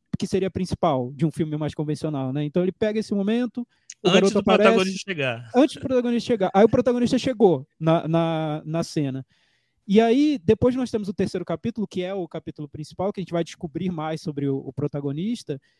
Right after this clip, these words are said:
Speaker 1: E aí, tudo aquilo que passou antes, você, o, o espectador vai conectando com o que tá, o que o protagonista tá vivendo naquele momento. E às vezes,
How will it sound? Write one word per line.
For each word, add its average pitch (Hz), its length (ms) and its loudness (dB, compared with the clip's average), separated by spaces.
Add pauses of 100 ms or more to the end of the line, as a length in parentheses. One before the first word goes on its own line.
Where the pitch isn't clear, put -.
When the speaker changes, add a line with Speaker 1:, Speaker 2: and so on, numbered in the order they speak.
(140)
Speaker 1:
E 208 120 6
aí, 247 160 2
tudo 349 220 2
aquilo 262 200 -4
que - 80 -10
passou 196 380 -2
antes, 226 580 -4
você, 214 480 -2
o, 214 140 -2
o 202 160 -6
espectador 220 500 4
vai 226 320 -2 (100)
conectando 247 920 0 (160)
com 233 160 0
o 240 40 -4
que 233 220 2 (220)
tá, 233 420 -2
o 226 140 -6
que - 160 0
o 220 60 0
protagonista 226 580 -2
tá 233 140 -4
vivendo 220 300 -4
naquele 226 260 -4
momento. 226 500 -2 (420)
E 226 100 6
às 247 100 6
vezes, 247 560 -2